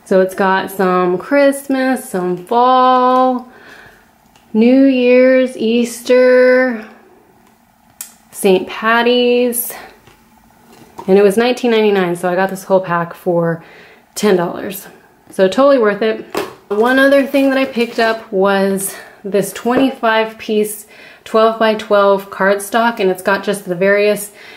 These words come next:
different pinks, and I got this for seventy-five percent off for a dollar forty-nine, so totally worth it. And then one other non-hobby related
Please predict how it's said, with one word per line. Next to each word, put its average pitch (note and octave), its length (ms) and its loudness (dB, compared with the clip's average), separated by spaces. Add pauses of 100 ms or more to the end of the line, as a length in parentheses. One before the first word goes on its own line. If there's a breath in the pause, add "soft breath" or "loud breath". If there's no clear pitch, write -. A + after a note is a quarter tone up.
(160 loud breath)
different G#3 460 -2
pinks, - 760 -4 (440 loud breath)
and F#3+ 200 2
I G3+ 100 0
got F#3+ 240 -4
this D#4 460 0 (360 loud breath)
for F#3+ 300 2
seventy-five G3+ 600 0
percent F3+ 320 -2
off G3 300 -4
for F#3 140 -4
a F3 80 -4
dollar F#3+ 240 0
forty-nine, F#3 720 0
so F3+ 400 -2 (560 loud breath)
totally D4 500 0
worth G#3 280 0
it. A#3+ 280 -4 (340 loud breath)
And G#3+ 140 2
then B3 200 4
one D4+ 240 2
other C4 380 0
non-hobby A3 1000 0
related F#3+ 600 0